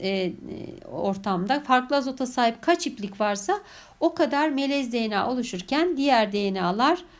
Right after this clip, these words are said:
ortam ile aynı olur diyebiliriz.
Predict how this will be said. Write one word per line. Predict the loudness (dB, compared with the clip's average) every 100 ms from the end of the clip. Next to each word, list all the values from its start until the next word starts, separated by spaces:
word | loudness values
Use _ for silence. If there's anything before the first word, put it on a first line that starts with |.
| -18 -2
ortam | -2 0 -2 -4
ile | -2 0 0 0 -4 -18 0
aynı | 2 2 0 -2 -2
olur | -6 -10 -12 -16 _ _ _ -6
diyebiliriz. | -4 -2 -2 -2 -4 -4 -4 -4 -6 -6 -10